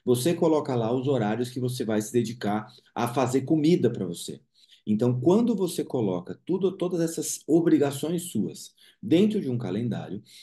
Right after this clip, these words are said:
que que automaticamente você faz? Você organiza o seu tempo. Então, o primeiro passo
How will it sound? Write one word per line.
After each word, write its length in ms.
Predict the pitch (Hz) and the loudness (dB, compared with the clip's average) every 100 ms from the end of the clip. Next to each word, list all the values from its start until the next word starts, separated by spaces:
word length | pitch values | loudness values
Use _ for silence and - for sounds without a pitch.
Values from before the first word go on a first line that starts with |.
| - _ | -20 _
que 100 | 175 | -6
que 140 | 160 | 2
automaticamente 880 | 190 220 226 190 170 - 147 131 135 | 4 4 2 0 -2 -4 -4 -4 -6
você 240 | 135 135 135 | -8 -6 -6
faz? 300 | - 92 87 | -4 -6 -4
Você 240 | 98 - | -4 0
organiza 520 | 127 127 123 113 123 120 | 2 4 2 2 0 -2
o 20 | |
seu 180 | - 123 | -6 -8
tempo. 280 | - 87 _ _ _ - - _ | -8 -18 _ _ _ -20 -20 _
Então, 180 | 98 | 0
o 60 | 101 | 0
primeiro 480 | 120 113 135 180 - | 2 4 4 2 0
passo 500 | 104 92 - - | -2 -4 -8 -12